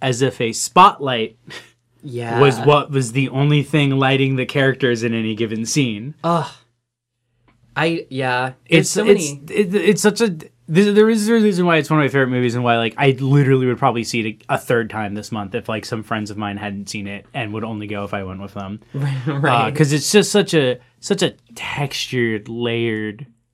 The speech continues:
Speaker 1: film. And having watched it once, uh, the second time it goes by a lot quicker.
Speaker 2: Mm-hmm.
Speaker 1: Uh, it's, it's not a very long movie, and you, it, it only feels long the first time you watch it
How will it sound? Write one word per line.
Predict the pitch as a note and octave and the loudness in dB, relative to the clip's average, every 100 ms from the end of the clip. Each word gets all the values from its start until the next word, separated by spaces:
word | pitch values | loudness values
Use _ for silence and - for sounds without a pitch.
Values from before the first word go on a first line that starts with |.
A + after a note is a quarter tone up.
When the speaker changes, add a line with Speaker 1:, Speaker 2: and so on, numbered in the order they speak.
| _ _ | _ _
Speaker 1:
film. | - A#2 A2+ G#2+ A#2 | -10 -6 -4 -4 -6
And | D3+ B2 A2+ - | -6 -6 -6 -8
having | - E3 F3 | -2 2 4
watched | E3 D#3 - | 4 2 0
it | C3+ | -4
once, | C3+ D3+ A3+ G#3 - - - _ _ - | 2 2 4 0 -8 -12 -18 _ _ -6
uh, | B2+ A2+ | -4 -2
the | A#2 | -2
second | E3+ D#3 C3 | 0 0 2
time | E3+ D#3+ | 0 0
it | B2 | 0
goes | C3+ A#2+ | 0 0
by | C3 B2 B2 - | 2 2 2 -2
a | B2 | 0
lot | B2+ B2+ | 2 2
quicker. | - C#3 G#3+ A3 G#3 _ F#3+ | 0 -2 0 -2 -4 _ -2
Speaker 2:
Mm-hmm. | G3+ E3+ C3+ | 0 0 -2
Speaker 1:
Uh, | B2+ A#2+ A2+ | 0 2 2
it's, | A#2 A2+ - | 0 -4 -6
it's | C3+ - | -6 0
not | D3 C#3 | 2 2
a | |
very | C#3 B2+ | 2 0
long | A2+ B2+ | 0 -2
movie, | D#3 F3+ G3+ G3 - | -2 2 2 0 -4
and | B2+ A2 | -8 -6
you, | A2 G#2+ A2 | -8 -10 -6
it, | C#3 - | -6 0
it | D#3 | 2
only | D3 E3+ E3+ | 2 2 0
feels | E3+ D3+ | 2 2
long | D3 C#3+ B2 | 2 -2 -2
the | |
first | - C#3 - | -2 -2 0
time | E3 | 0
you | D#3+ | 2
watch | D#3+ D#3 E3+ | 2 0 0
it | D3+ | 0